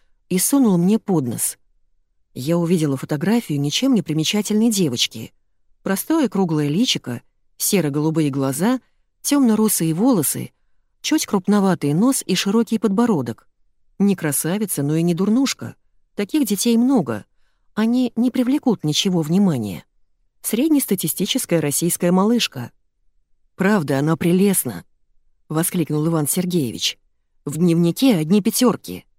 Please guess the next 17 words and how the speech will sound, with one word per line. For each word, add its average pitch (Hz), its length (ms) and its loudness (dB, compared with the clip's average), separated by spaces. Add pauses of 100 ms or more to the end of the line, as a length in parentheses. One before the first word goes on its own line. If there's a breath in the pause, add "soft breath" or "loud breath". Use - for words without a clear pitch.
(540)
После 262 240 0
смерти 190 380 0
Сережи 180 480 2
она 147 140 0
сказала: 170 600 -2 (440)
„Я 202 220 2
буду 180 240 2
отличницей, 180 680 0
чтобы 170 260 -2
вас 185 240 0
радовать“. 226 560 -2 (540)
И 277 140 6
держит 208 380 2
слово, 147 460 2 (280)
ни 240 160 6
одной 226 260 6
четверки. 247 640 2